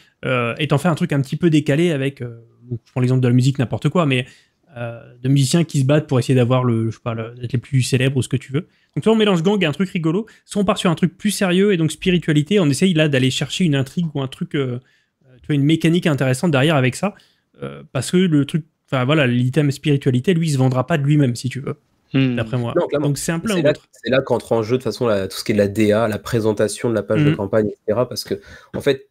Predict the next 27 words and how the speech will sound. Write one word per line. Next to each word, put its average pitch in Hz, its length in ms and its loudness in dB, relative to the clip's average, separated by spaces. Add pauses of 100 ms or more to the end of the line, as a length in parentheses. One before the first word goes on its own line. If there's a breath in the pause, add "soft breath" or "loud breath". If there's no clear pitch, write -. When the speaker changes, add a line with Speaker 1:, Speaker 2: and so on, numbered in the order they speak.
(120)
Speaker 3:
sur - 180 -6
Kickstarter, 117 520 -4 (200)
théoriquement, 151 360 0
tu - 120 -12
peux 110 120 -10
quasiment 110 300 -4
tout 120 160 -8
vendre 135 200 2
si 113 100 -8
c'est 110 140 -2
vraiment 147 260 2
Speaker 1:
Mhm. 107 60 0
Speaker 3:
bien 113 120 2
présenté, 113 420 -2
si, 107 200 -4
si - 280 -10
c'est 107 160 -4
joli, 117 300 -2
si - 120 -10
c'est 101 160 -4
attrayant 113 560 -6
à 104 60 -6
l'œil. 135 260 -6 (1160)
Speaker 1:
Ouais, 139 140 -8
Speaker 2:
C'est 151 60 -6
Speaker 1:
exact. 127 240 -4
Speaker 2:
vrai. - 80 -20